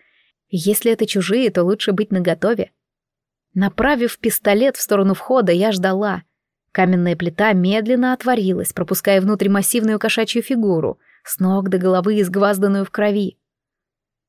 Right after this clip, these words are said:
Ирбис неловко припадал на правую переднюю лапу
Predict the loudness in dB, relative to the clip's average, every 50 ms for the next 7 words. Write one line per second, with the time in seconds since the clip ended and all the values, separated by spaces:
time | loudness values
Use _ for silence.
0 | _ _ -4 -2 0 0 -2 -2 0 0 0 2 2 0 0 -2 -2 -4 -4 -4
1 | -2 -2 -2 0 0 -2 -2 0 0 0 2 2 2 0 0 -2 -2 -2 0 0
2 | 0 0 0 0 0 0 -2 -2 0 0 0 0 0 0 2 0 2 2 2 0
3 | 0 -2 -6 -10 -12 -12